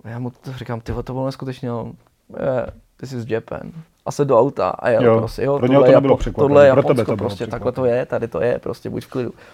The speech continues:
Speaker 1: Tak říkám: „Ty bláho, takže neskutečný,“ takže jsem byl obrovsky šťastný. Samozřejmě, že jsem nestratil, nestratil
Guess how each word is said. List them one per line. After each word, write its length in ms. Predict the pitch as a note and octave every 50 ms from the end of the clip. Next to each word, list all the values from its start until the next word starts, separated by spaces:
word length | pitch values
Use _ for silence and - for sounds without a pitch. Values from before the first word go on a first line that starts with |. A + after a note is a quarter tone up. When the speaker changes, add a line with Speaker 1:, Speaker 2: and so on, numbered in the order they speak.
| - - _ _ _
Speaker 1:
Tak 160 | - - A#2+ A2+
říkám: 280 | A2+ - C3 B2 A2+
„Ty 200 | A2+ B2+ B2 B2+
bláho, 460 | - A#2 A#2+ B2+ C3 C3+ C3 C3 A#2+
takže 340 | A#2+ - - - - C#3+ C#3
neskutečný,“ 500 | C#3 C3+ - - C#3+ D3+ D3 - - B2+
takže 180 | - C#3 C3 C3
jsem 100 | C#3 C#3
byl 80 | C3+ C#3 -
obrovsky 400 | C3 B2+ B2+ C#3 C3 - - C#3+
šťastný. 360 | - C#3 B2 - B2 A#2 - _ - - - _
Samozřejmě, 400 | - - A#2 A#2+ A#2+ B2 A#2+ B2
že 140 | C3 C3+ B2+
jsem 140 | - C3 B2+
nestratil, 500 | B2+ B2+ - - B2+ - - - - D#3+
nestratil 500 | E3+ C3+ C3 - - C3+ C3 C3 B2+ A#2